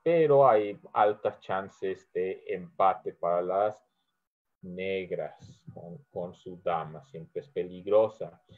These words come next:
Sin embargo, las negras se quisieron ver más, eh, más a-, aguerridas y querían ganar el juego y juegan este ataque doble.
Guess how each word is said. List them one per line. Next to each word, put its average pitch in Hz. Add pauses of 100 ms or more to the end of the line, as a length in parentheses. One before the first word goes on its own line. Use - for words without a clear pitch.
(220)
Sin 147
embargo, 135
las 110
negras 123
se -
quisieron 117
ver 113
más, 131
eh, 87 (760)
más 110
a-, 87 (160)
aguerridas 101
y 123
querían 113
ganar 110
el 107
juego 131
y 117
juegan 113
este 143
ataque 98
doble. 165